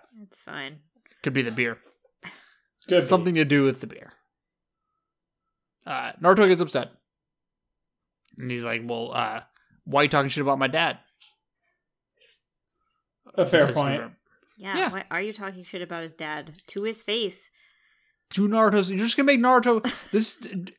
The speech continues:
Speaker 2: A does not understand Naruto at all.
Speaker 1: No.
Speaker 2: Because anyone that knows Naruto at all would be, like,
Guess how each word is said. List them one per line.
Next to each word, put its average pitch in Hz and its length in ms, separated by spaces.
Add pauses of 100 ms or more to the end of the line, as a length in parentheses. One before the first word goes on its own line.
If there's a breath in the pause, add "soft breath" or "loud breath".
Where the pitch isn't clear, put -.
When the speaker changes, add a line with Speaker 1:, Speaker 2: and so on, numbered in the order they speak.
Speaker 2:
A 233 240
does 220 140
not 208 200
understand 165 440
Naruto 143 380
at 123 180
all. 117 340 (280)
Speaker 1:
No. - 280 (1600)
Speaker 2:
Because 147 240
anyone 202 280
that 208 80
knows 180 180
Naruto 156 260
at 135 80
all 135 200
would 131 120
be, 131 260
like, 147 460